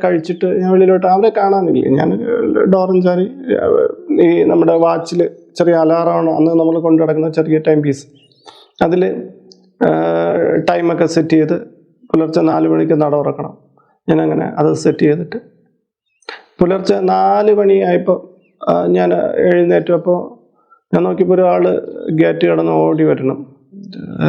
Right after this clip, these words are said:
ന-, നട-, ഞാൻ നട തുറക്കാൻ വേണ്ടി എഴുന്നേറ്റ്, കുളിക്കാൻ വേണ്ടിയിട്ട് അങ്ങോട്ട് എഴുതി-, എഴുന്നേറ്റ് പോകാൻ വേണ്ടിയിട്ട് പോ-, എണീക്കുക.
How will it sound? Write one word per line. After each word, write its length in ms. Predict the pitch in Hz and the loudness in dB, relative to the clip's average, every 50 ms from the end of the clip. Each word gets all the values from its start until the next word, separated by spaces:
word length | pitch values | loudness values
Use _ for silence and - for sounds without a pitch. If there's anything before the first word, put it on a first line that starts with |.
| 156 | 2
ന-, 340 | 165 160 160 170 - - - | 4 2 2 2 0 0 2
നട-, 460 | 190 196 202 202 208 - - - 185 | 2 2 2 2 0 0 0 0 2
ഞാൻ 400 | 185 196 196 196 190 196 190 185 | 2 2 2 2 2 2 0 0
നട 140 | 190 190 185 | 0 2 2
തുറക്കാൻ 320 | 202 202 196 196 208 202 196 | 2 2 2 0 0 2 2
വേണ്ടി 180 | 196 190 196 | 2 4 4
എഴുന്നേറ്റ്, 280 | 190 185 180 185 165 170 | 2 2 0 -2 -2 0
കുളിക്കാൻ 380 | - 170 175 165 - 190 185 | 2 2 2 2 2 -2 -2
വേണ്ടിയിട്ട് 360 | 190 190 185 180 196 185 - 185 | -2 -4 -4 -4 -4 -4 -4 -2
അങ്ങോട്ട് 260 | 175 185 180 180 196 | -2 -2 -2 0 2
എഴുതി-, 320 | 185 175 185 - - - | 2 2 2 0 -4 -6
എഴുന്നേറ്റ് 340 | - - 175 175 175 175 180 | -2 0 0 2 2 2 0
പോകാൻ 260 | 185 196 185 180 185 | 0 0 2 4 4
വേണ്ടിയിട്ട് 320 | 180 180 175 190 185 185 196 | 2 2 0 -2 -4 -4 -2
പോ-, 240 | 202 196 - - - - - | -2 -4 -4 -6 -4 -2 0
എണീക്കുക. 400 | 175 170 180 180 170 170 - | 2 2 2 0 0 0 -2